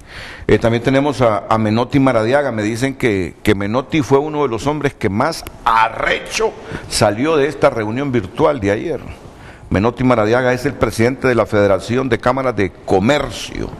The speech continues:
de Fedecámaras. Ahí me disculpa el término utilizado, Menotti, pero, eh, me dicen que, como todos en Honduras, ¿verdad? Usted está sumamente preocupado por,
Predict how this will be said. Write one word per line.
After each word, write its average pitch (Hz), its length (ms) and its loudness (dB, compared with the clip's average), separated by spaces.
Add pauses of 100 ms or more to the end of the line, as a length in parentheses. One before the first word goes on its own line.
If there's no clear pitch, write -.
(400)
de 95 160 4
Fedecámaras. 101 960 0 (460)
Ahí 107 160 4
me 135 100 0
disculpa 156 520 2
el 107 180 -6
término 139 460 0
utilizado, 104 640 0
Menotti, 147 380 -4
pero, 90 500 -2 (1040)
eh, 71 480 -2 (220)
me 101 140 4
dicen 120 340 2
que, 113 260 2
como 131 280 0
todos 180 360 2
en 196 100 -2
Honduras, 208 380 0
¿verdad? 113 300 -2
Usted 113 280 -6
está 117 260 -2
sumamente 127 440 -4
preocupado 120 600 0
por, 87 400 -6